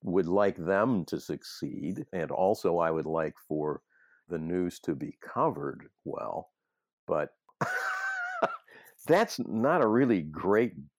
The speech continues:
model to follow. You know, th-, there might be times when there will be markets and beats where the person who is let go might not view the,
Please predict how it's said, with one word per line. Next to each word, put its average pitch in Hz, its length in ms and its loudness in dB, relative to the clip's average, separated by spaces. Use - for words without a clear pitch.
model 92 720 4
to 87 180 0
follow. - 680 0
You 104 120 -12
know, 87 300 -6
th-, 76 180 -6
there 101 180 2
might 104 340 0
be 117 160 2
times 120 560 0
when 101 400 2
there 98 420 4
will 90 340 4
be 98 220 2
markets 95 680 0
and 78 280 -4
beats 104 540 -2
where 95 200 4
the 87 100 2
person 104 520 0
who 87 280 2
is 76 120 -4
let 90 340 0
go 98 380 2
might 92 260 -2
not 95 320 0
view 95 300 0
the, 82 240 -2